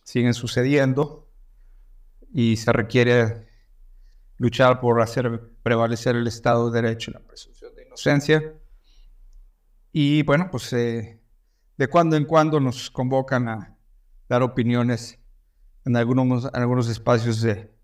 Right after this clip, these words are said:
Grupo Radio Fórmula o de otras cadenas de radio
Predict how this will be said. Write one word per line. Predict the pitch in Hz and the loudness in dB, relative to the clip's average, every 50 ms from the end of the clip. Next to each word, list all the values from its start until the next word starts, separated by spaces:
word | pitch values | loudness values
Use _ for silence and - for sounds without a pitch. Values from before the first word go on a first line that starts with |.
| _ _ _ _ _ _ _ _ _ _ - | _ _ _ _ _ _ _ _ _ _ -10
Grupo | - 123 107 - 120 117 | -6 -6 -4 -2 0 0
Radio | 117 113 113 110 110 | 2 2 2 0 -2
Fórmula | 104 - 131 127 127 123 117 117 117 117 113 113 113 113 113 107 - - - _ _ _ _ _ _ - - - - - - - - - | -2 -2 -2 0 2 2 2 2 0 0 0 0 0 -2 -2 -2 -6 -12 -20 _ _ _ _ _ _ -20 -20 -20 -20 -20 -20 -20 -20 -10
o | - 117 117 120 | -4 -2 0 0
de | 113 113 117 113 110 107 104 104 101 98 90 - - - - - | 0 0 0 0 0 -2 -2 -2 -4 -4 -6 -10 -14 -20 -12 -4
otras | - 123 120 - 123 120 113 110 - - - - - - - - - - - - - - | -2 -2 0 2 0 0 0 -2 -6 -12 -14 -16 -18 -20 -20 -20 -20 -20 -20 -20 -18 -8
cadenas | - 120 117 120 120 117 123 117 110 | -2 0 4 4 4 4 2 0 0
de | 117 117 113 | -2 -2 2
radio | 120 127 127 123 123 117 117 117 110 117 - | 4 4 4 4 4 2 -2 -4 -4 -6 -12